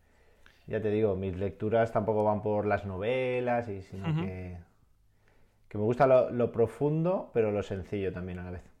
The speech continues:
Speaker 2: Sí, que sobre todo que puedas aplicar, ¿no? Por lo que veo.
Speaker 1: Sí, este es más práctico, ¿no? Si quisieras algo así más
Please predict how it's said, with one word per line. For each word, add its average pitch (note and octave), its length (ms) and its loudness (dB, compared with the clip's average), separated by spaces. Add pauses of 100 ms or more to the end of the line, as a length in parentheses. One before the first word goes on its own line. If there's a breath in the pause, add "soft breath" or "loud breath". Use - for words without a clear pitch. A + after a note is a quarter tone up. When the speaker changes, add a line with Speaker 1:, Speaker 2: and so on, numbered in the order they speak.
(240)
Speaker 2:
Sí, F3 160 0
que C#3 120 0
sobre B2+ 200 -4
todo C#3 260 4
que D3 120 0
puedas C#3+ 260 2
aplicar, C3+ 440 -2
¿no? C3 160 -4
Por C#3+ 120 -4
lo B2+ 100 -2
que A#2+ 80 -4
veo. B2+ 240 -4 (240)
Speaker 1:
Sí, - 200 -2
este A#2+ 280 4
es A2 60 0
más G#2+ 180 -2
práctico, A#2 680 -4
¿no? A2+ 240 -14 (480)
Si G#2+ 240 -12
quisieras A2 480 -4
algo A#2+ 200 -2
así A#2+ 260 -4
más A#2 640 -6